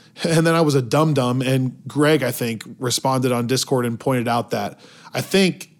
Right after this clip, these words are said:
not only is Loki wanting to get to her because of emotional ties, but because he saw the future and she's in it. And so what does that mean? Like, I know I have to find her.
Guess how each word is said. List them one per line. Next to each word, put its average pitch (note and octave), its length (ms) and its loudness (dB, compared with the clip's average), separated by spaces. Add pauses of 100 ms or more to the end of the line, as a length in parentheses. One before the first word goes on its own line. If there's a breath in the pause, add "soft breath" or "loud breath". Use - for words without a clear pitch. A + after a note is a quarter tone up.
(480)
not D3+ 240 2
only D#3+ 200 4
is C3 140 2
Loki C#3+ 220 0
wanting C3 220 0
to A#2 60 -4
get C3+ 220 0
to C3+ 120 0
her A#2+ 100 2
because A2+ 480 -4
of B2+ 120 -8
emotional B2 480 0
ties, G#2 360 -6
but - 180 -2
because C#3 420 0
he F3 160 0
saw C3 320 0
the B2 120 -4
future C#3 600 0 (460 loud breath)
and C3+ 160 -2
she's D#3+ 340 2
in D3 140 -2
it. - 240 -10 (340 soft breath)
And C#3 120 0
so C3+ 160 0
what B2+ 220 2
does C#3+ 140 2
that C3 180 -2
mean? C3 240 -2
Like, A#2 160 -4
I A#2+ 60 -4
know C3+ 160 0
I B2+ 60 2
have B2+ 120 -2
to B2+ 80 -6
find C#3 340 -2
her. - 180 -14